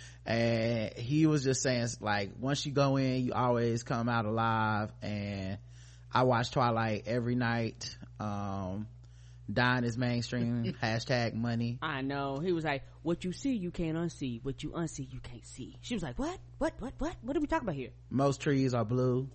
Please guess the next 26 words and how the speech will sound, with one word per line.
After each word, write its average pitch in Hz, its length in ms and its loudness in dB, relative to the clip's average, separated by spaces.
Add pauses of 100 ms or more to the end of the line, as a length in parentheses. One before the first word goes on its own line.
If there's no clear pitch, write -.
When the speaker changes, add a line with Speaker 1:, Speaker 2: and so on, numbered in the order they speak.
(120)
Speaker 1:
I 120 120 0
believe, 120 560 2
was 113 140 -4
something 117 240 0
he 494 60 4
said. 523 200 4
Speaker 2:
Yes! 508 760 6 (580)
Speaker 1:
Um, 104 840 -2
"I 123 120 0
hope 139 180 6
it 131 80 4
doesn't 123 260 2
take 123 220 0
for 120 80 -6
me 123 140 4
to 110 80 0
die 117 400 2
for 120 140 -2
you 110 140 0
to 113 80 -8
see 120 180 -2
what 110 160 2
I 107 100 2
do 117 200 -2
for 120 140 -6
you." 123 320 2